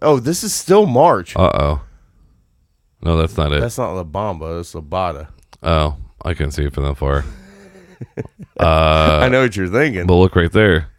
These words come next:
Speaker 1: Lord of the Flies. Oh,
Speaker 2: We
Speaker 1: my
Speaker 2: all had to
Speaker 1: God.
Speaker 2: watch that as a kid.
Speaker 1: Don't pick on the fat kid.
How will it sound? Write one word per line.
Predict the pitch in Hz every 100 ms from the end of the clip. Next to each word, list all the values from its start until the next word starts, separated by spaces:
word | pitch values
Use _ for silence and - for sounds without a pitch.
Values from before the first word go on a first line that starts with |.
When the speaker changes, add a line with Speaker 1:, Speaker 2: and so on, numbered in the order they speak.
| _
Speaker 1:
Lord | 82 90 92 98
of | 90
the |
Flies. | 80 - 80 82 92 92 90 85 80
Oh, | 64 85 87 87
Speaker 2:
We | 85 92
Speaker 1:
my |
Speaker 2:
all | 95 98
had | 98
to | 95
Speaker 1:
God. | 101 95
Speaker 2:
watch | 95 -
that | 98 92
as | 85
a |
kid. | 78 82 82 80
Speaker 1:
Don't | 101 120 117
pick | 143 139
on | 139
the | 131
fat | 139 143 139
kid. | - 113 110